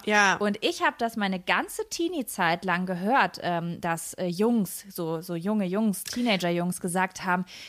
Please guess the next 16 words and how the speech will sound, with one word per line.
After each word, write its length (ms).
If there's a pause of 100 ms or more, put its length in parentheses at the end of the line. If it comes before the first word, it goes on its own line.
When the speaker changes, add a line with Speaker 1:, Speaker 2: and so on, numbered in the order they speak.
(140)
Speaker 2:
"I, 260
Mädch-, 380
wenn 200
Mädchen 400
kacken, 320
das 120
ist 60
ja 80
Speaker 1:
Ja. 100
Speaker 2:
voll 220
eklig, 400
das 220
will 140
ich 120
nicht 220
wissen." 340